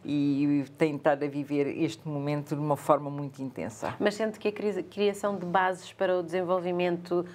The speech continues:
Speaker 2: sustentado está a acontecer da forma correta?
Speaker 1: Com certeza que está a se-,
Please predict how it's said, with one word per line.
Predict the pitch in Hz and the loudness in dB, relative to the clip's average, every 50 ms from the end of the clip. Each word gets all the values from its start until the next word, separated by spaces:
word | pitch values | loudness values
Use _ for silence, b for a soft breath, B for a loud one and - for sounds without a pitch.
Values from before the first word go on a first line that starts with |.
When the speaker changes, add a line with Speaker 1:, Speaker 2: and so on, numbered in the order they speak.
| B B | B B
Speaker 2:
sustentado | - - - 220 214 - - 202 196 190 - 180 175 170 165 160 160 160 B B B B | -12 -4 -2 -2 -2 0 0 0 0 2 2 4 4 4 0 -2 -6 -8 B B B B
está | - - - - 196 | -18 -12 2 4 4
a | 190 | 4
acontecer | 190 185 - 190 185 180 - - 185 170 | 4 2 -2 -4 -4 -4 -2 -2 0 0
da | 170 180 | 0 -2
forma | 180 - 180 175 180 175 | 0 0 0 0 0 -2
correta? | 180 175 - 165 156 - - 180 202 - B B B B B B | -4 -4 -4 -4 -4 -4 -4 -6 -6 -6 B B B B B B
Speaker 1:
Com | - 190 | 2 2
certeza | 185 - 185 175 - 196 190 175 185 190 | 2 2 -4 2 4 2 4 4 2 0
que | 185 - | -2 -2
está | - - 190 170 165 165 165 165 | -2 4 6 8 8 8 4 2
a | 160 | 0
se-, | 165 - - - | -4 -10 -2 2